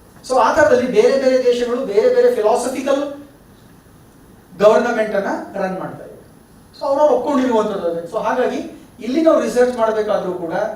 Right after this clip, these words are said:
ಯಾಕೆ ಮನುಷ್ಯ ಸಮಾಜದಲ್ಲೇ ಬದುಕಬೇಕು, ಯಾಕೆ ಲಿಬರ್ಟಿ ರೈಟ್ಸ್‌ಗಳು ಇರಬೇಕು, ಜಸ್ಟಿಸ್ ಇರಬೇಕು, ಆಮೇಲೆ ಗವರ್ನಮೆಂಟ್ ಯಾಕೆ ಆ ರೂಲ್‌ಗಳನ್ನ ನಾವು ಫಾಲೋ ಮಾಡಬೇಕು,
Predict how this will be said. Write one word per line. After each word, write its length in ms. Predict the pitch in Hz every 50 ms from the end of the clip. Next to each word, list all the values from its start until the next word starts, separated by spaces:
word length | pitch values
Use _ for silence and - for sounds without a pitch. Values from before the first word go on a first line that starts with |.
| - - - - - - 175
ಯಾಕೆ 520 | 185 202 226 254 - 302 285 285 285 -
ಮನುಷ್ಯ 360 | 214 220 240 240 240 247 240 233
ಸಮಾಜದಲ್ಲೇ 520 | 208 196 196 214 208 214 220 214 214 214
ಬದುಕಬೇಕು, 560 | - 185 180 - 156 160 165 160 165 180 180
ಯಾಕೆ 560 | 180 185 220 220 - 247 254 254 262 247 220
ಲಿಬರ್ಟಿ 460 | 190 190 185 208 220 214 214 220 226 220
ರೈಟ್ಸ್‌ಗಳು 380 | 202 196 196 196 - 220 208
ಇರಬೇಕು, 380 | 196 190 170 175 170 180 175 165
ಜಸ್ಟಿಸ್ 360 | 180 180 - - 226 - -
ಇರಬೇಕು, 580 | 214 190 175 175 160 165 170 170 170 170 - - - - - - - - - 190
ಆಮೇಲೆ 300 | 196 214 226 233 226 226
ಗವರ್ನಮೆಂಟ್ 560 | 196 196 208 240 247 254 269 269 262 240 208
ಯಾಕೆ 640 | 247 220 - - - 262 269 269 269 - - - - - - - -
ಆ 140 | 202 202
ರೂಲ್‌ಗಳನ್ನ 440 | 202 202 208 247 247 247 240 233 226
ನಾವು 220 | 226 226 214 - -
ಫಾಲೋ 300 | 202 - 196 240 240 220
ಮಾಡಬೇಕು, 600 | 208 190 180 180 170 170 170 170 170 175 -